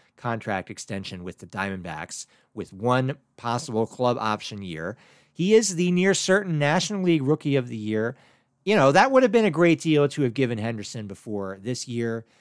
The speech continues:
Get, uh, two, maybe three more years on top of, um, Henderson's team control years than he would have gotten otherwise, lock in some cost certainty.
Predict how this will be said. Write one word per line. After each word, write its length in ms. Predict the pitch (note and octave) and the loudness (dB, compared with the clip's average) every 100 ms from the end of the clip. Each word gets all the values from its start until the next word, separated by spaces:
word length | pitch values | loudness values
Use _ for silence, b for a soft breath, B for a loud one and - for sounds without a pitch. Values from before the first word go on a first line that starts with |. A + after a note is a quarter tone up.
| b _ | b _
Get, 340 | A#2 A2 - | -4 -4 -4
uh, 360 | G#2+ F#2+ F#2 F#2 B B B B _ - | -4 -2 -4 -8 B B B B _ -8
two, 340 | - D3 C#3 | 0 4 4
maybe 300 | C#3+ A#2+ G#2 | 2 0 -2
three 540 | - D3 D3+ D#3 D3+ D#3+ | -6 -2 2 4 2 0
more 240 | C#3 C#3+ | 0 0
years 480 | C3 C3 C#3 C3 - | 0 0 0 -2 -6
on 220 | A2 G#2 | -10 -10
top 260 | A#2+ B2+ C3+ | -2 -2 -2
of, 240 | A2+ - | -6 -12
um, 460 | B2+ A2+ A2 G#2+ A#2 _ | -6 -4 -2 -4 -12 _
Henderson's 540 | B2+ C#3 A#2+ A#2+ G2+ | -4 -4 -4 -8 -12
team 240 | - E3 D3 | -6 -4 -4
control 300 | C#3+ D#3 D3 | -4 0 2
years 300 | C#3 C#3 B2+ | 2 0 0
than 120 | A#2 | -6
he 80 | G2+ | -6
would 140 | G#2+ | -4
have 100 | G2+ | -4
gotten 280 | G#2+ F#2+ F#2+ | -2 -4 -2
otherwise, 640 | A#2 B2+ B2 A#2 A#2+ A2 | -2 0 2 0 -2 -4
lock 260 | G2+ F2 F2+ | -6 -6 -6
in 140 | G2 | -10
some 160 | E2+ F2 | -12 -16
cost 340 | - A#2+ A#2+ | -4 -2 0
certainty. 580 | - B2 A#2+ - A#2+ A2+ | -2 -4 -4 -6 -6 -6